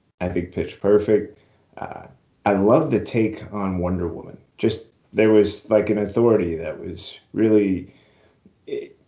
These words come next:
I've heard it at times, but I love the way it was expressed in this short trailer. I, I love all the classic characters. I love seeing Hourman and Black Canary. Uh, man, that, that was really awesome.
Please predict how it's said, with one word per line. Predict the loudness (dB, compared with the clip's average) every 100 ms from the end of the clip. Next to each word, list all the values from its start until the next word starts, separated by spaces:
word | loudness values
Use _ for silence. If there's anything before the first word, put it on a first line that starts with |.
| _ _ -2
I've | -2
heard | 2 6 8
it | 6
at | 4 -2
times, | -4 -6 -8 -12 -10
but | -4 -4 -6 -12
I |
love | -6 -4 0
the | 2
way | 2
it | 2
was | 0 -2
expressed | -8 -6 -2 -2 -4 -14
in | -14 -8 -6
this | -8
short | -8 -10 -10
trailer. | -6 -2 0 0 -2 -10 _ _ -12
I, | -12
I | -6 0
love | 2 4
all | 4 0
the |
classic | -2 -2 -2 -4 -8
characters. | -4 -4 -2
I | 0
love | 0 0
seeing | 0 -2 -2
Hourman | 0 2 4 2 0 -2
and | -4 -6
Black | -4 -6 -4
Canary. | -4 -2 -2 -4 -8 _ _ _ _ _ _ -6
Uh, | -2 0 -2 -6 -10 -16 _ _
man, | -4 0 4 4 2 -4 -6 2
that, | 4 4 2
that | 2 0
was | -2
really | -2 -2 0
awesome. | -2 -4 -10 -16